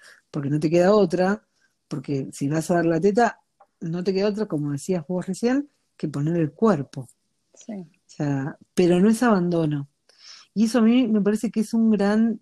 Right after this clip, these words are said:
Speaker 1: eh, es una gran enseñanza para nuestros hijos, nuestros hijos. Para el tipo que
Speaker 2: Sí.
Speaker 1: mañana pueda decirle a su mujer, eh, pa-, para que tu hijo varón le pueda decir a,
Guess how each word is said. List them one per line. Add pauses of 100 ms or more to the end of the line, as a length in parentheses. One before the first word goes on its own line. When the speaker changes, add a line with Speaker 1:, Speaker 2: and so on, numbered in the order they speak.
(100)
Speaker 1:
eh,
es
una
gran
enseñanza
para (720)
nuestros
hijos,
nuestros
hijos. (760)
Para
el
tipo
que
Speaker 2:
Sí.
Speaker 1:
mañana
pueda
decirle
a
su
mujer, (500)
eh,
pa-,
para
que
tu
hijo
varón
le
pueda
decir
a,